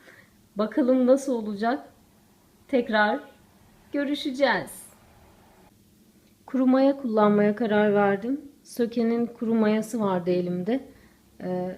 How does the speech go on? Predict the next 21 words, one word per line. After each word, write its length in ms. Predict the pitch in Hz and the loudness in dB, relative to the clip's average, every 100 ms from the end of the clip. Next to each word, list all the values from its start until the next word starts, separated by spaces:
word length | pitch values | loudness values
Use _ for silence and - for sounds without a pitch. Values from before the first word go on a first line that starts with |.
| - 214 196 - 269 | -12 -14 -14 -16 -12
başka 400 | 214 214 208 - | 0 0 2 2
markanın 560 | 208 208 214 240 226 226 | 4 4 2 0 0 2
da 100 | 202 | 2
vardı 300 | 196 196 233 | 2 2 0
ama 300 | 247 202 190 - | 0 0 -2 -10
Söke 360 | - 214 214 214 | -6 -4 2 4
un 160 | 220 | 4
kullanınca 680 | 220 226 214 220 240 220 247 | 2 0 0 2 0 0 -2
Söke 260 | 247 220 240 | -2 0 0
maya 340 | 214 220 220 | 2 2 2
kullanayım 540 | 226 196 185 180 180 | 2 4 4 2 0
dedim. 280 | 180 180 277 - - - - _ _ _ - - | 0 0 -2 -4 -20 -20 -20 _ _ _ -20 -10
Şimdi 640 | - 247 226 240 320 392 - | 0 0 2 0 0 -6 -6
bunu, 460 | 208 233 233 240 - | 0 2 4 2 0
e, 180 | 208 208 | 0 0
arkasında 600 | 196 233 233 233 247 233 233 226 214 214 | 2 0 -2 -2 0 2 0 -2 -8 -4
yazıyor 440 | 233 233 233 233 | -2 -2 -2 -4
ki 100 | 240 | -2
ekmekçik 580 | 226 233 226 226 226 - | -4 -2 -4 -6 -8 -4
yapmak 460 | 220 220 247 247 202 | -2 -2 -4 -4 -8
için, 360 | 202 262 311 | -8 -6 -6